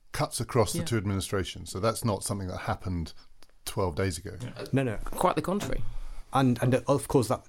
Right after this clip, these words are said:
Speaker 3: that leaves the British role as well without any presence. So the British foreign policy is not about Syria anymore, except in that very narrow sphere of refugee protection.
Speaker 1: Okay, so Glenn, I'm gonna do that thing 'cause this is the last question and we're gonna have to give a short answer and you save the sort of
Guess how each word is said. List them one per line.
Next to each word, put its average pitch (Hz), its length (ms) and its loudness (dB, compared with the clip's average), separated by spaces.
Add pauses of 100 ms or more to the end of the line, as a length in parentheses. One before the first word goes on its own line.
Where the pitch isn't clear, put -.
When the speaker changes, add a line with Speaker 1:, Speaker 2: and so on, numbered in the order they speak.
(100)
Speaker 3:
that 120 200 2
leaves 117 160 0
the - 80 -6
British 110 320 0
role 87 220 -4
as 95 120 -4
well 87 260 0
without 82 360 -4
any 78 140 -4
presence. 80 420 -4
So 101 120 -2
the 101 120 -6
British 117 300 2
foreign 107 200 2
policy 104 380 -2
is 101 160 0
not 107 220 2
about 90 200 -2
Syria 85 380 -2
anymore, 85 300 -2
except - 440 0
in 95 60 -4
that 87 180 -6
very 92 140 -2
narrow 82 360 -4 (240)
sphere 90 260 2
of 85 100 -4
refugee 92 360 0
protection. - 520 -8 (100)
Speaker 1:
Okay, 110 160 4
so 113 120 2
Glenn, 120 160 8
I'm 123 40 6
gonna 127 140 6
do 127 120 8
that 120 120 8
thing 110 140 0
'cause 95 120 0
this 101 140 -2
is 98 80 -4
the 104 80 0
last 110 240 6
question 98 380 -2
and 90 80 -2
we're 92 100 -2
gonna 95 140 0
have 95 100 0
to - 80 -12
give 95 100 -2
a 87 60 -4
short 95 240 -2
answer 90 260 -4
and 90 140 -2
you 90 100 -2
save 87 300 -4
the 90 120 -4
sort 87 220 -10
of 98 60 -10